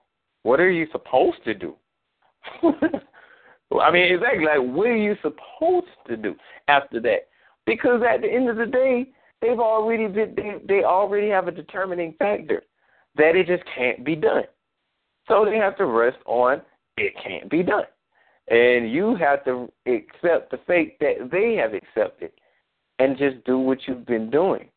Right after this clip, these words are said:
Because, you know, what priests told us many times is we can't live other people's lives. And that's just the thing, w-, especially if we don't know. But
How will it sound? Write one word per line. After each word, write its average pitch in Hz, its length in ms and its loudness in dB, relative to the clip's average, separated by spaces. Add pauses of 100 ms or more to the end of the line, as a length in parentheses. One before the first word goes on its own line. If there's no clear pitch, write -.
(680)
Because, 131 680 4 (540)
you 135 120 -2
know, 123 440 0 (920)
what 123 260 2
priests 156 280 0 (640)
told 147 280 4
us 123 220 0
many 151 300 -2
times 127 360 0
is 113 160 -12
we 131 80 -12
can't 135 420 -4
live 135 380 4 (360)
other 123 220 -2
people's 117 460 -8
lives. 147 500 2 (500)
And 127 240 2
that's 123 240 2 (120)
just 127 240 -10
the 123 80 -2 (100)
thing, 165 420 2
w-, - 220 -6 (360)
especially 156 540 0
if 113 120 0
we 208 400 2
don't 131 340 -2
know. 113 440 0 (720)
But 147 200 4